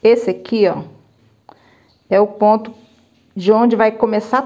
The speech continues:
tudo, tá? Ajeitar esse alfinete aqui. Aqui é o início de tudo.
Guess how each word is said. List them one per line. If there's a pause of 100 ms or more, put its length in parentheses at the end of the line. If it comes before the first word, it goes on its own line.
tudo, (760)
tá? (640)
Ajeitar
esse
alfinete
aqui. (4000)
Aqui
é
o
início
de
tudo.